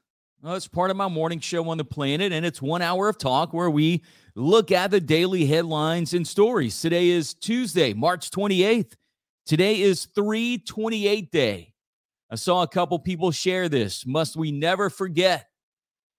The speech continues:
the time when Atlanta,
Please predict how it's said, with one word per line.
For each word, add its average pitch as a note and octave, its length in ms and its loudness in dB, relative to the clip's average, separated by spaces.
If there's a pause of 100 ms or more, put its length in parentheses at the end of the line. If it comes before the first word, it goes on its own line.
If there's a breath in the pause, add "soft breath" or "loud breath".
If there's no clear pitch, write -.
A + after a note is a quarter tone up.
(680)
the G#2 80 -16
time D#3+ 540 0
when C#3 500 2
Atlanta, D#3+ 720 -4